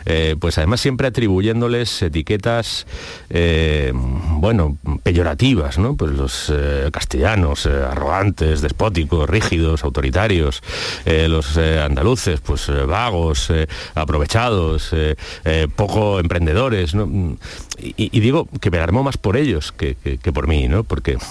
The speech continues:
yo conozco Extremadura, conozco Andalucía, conozco Castilla, eh, sé que, que la visión que ellos tienen es una visión completamente desfigurada.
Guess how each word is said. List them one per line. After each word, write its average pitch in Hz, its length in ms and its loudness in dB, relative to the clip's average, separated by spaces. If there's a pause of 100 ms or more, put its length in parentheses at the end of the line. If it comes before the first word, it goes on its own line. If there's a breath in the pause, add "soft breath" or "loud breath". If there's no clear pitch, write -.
yo 73 120 2
conozco - 220 -2
Extremadura, 82 480 2
conozco 76 280 -2
Andalucía, 78 540 2
conozco 76 420 -2
Castilla, 78 480 0 (380 loud breath)
eh, 71 1040 0 (200)
sé 110 400 0 (100)
que, 78 160 -2
que 67 440 -2 (120)
la 69 280 0
visión 82 380 0
que 80 100 -2
ellos 73 200 -2
tienen 78 300 2
es 73 100 0
una 73 140 2
visión 69 420 0
completamente 71 540 -2
desfigurada. 78 480 0